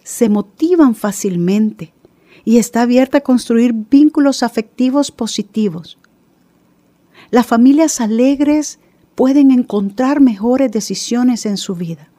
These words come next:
Y si usted de esta manera se puede ir desarrollando, usted va a ir desarrollando en cada uno de sus hijos esa fuerza en las emociones, porque una de las áreas que más nos afecta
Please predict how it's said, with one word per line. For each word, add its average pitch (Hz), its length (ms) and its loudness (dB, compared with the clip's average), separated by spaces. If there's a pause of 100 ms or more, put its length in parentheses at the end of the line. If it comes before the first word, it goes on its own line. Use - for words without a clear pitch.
(760)
Y 240 120 0
si 226 100 -4
usted 302 260 2
de 285 100 6
esta 277 220 2
manera 262 460 4
se 220 120 -6
puede 226 300 -2
ir 233 200 -2
desarrollando, 208 960 -4 (640)
usted 220 420 -4
va 233 120 2
a 233 60 2
ir 247 240 2
desarrollando 226 720 0
en 226 80 0
cada 262 260 0
uno 269 280 4
de 247 100 0
sus - 300 -4
hijos 277 280 0
esa 233 260 -4
fuerza 285 720 -2 (420)
en 214 160 0
las 196 180 -4
emociones, 185 800 -4 (280)
porque 240 240 0
una 311 260 6
de 330 80 6
las 285 240 0
áreas 269 240 0
que 247 120 -6
más 220 220 0
nos 254 200 0
afecta 262 580 -4